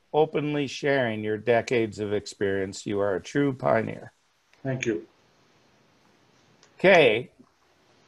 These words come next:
Speaker 1: Tim asked this, having planted covers for all these years, have you settled on an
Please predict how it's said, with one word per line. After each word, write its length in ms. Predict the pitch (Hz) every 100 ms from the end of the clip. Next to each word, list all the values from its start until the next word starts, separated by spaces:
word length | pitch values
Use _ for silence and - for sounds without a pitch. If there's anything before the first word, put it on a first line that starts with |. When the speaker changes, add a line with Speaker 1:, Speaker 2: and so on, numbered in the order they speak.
| _ _ -
Speaker 1:
Tim 320 | 151 156 151
asked 340 | 143 143 -
this, 320 | 170 139 101
having 320 | - 131 131 120
planted 500 | 135 147 135 123 98
covers 500 | 156 185 135 123 -
for 200 | 117 120
all 220 | 120 120
these 340 | 117 110 101
years, 460 | 113 110 113 110 - _ _ _
have 180 | 120 120
you 220 | 139 196
settled 560 | 170 - 180 165 175 160
on 300 | 175 135 127
an 200 | 117 117